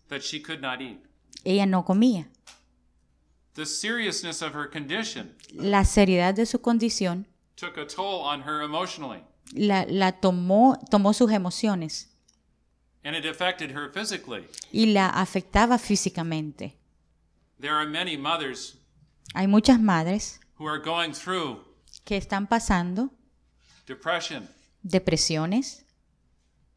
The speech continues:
Speaker 1: affliction,
Speaker 2: aflicciones,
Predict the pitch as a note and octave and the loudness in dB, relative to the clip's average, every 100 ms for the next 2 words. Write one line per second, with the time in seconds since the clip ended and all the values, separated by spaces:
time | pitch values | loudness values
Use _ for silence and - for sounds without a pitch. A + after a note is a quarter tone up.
0 | _ _ _ _ _ _ _ _ _ _ | _ _ _ _ _ _ _ _ _ _
1 | - - E3+ F#3 - D3+ G2+ - - F#3 | -14 -8 -4 -4 -4 -8 -10 -14 -4 -4
2 | - F3+ - E3+ D#3+ E3+ B3 - - | -2 -4 -4 -2 -2 -2 -4 -6 -16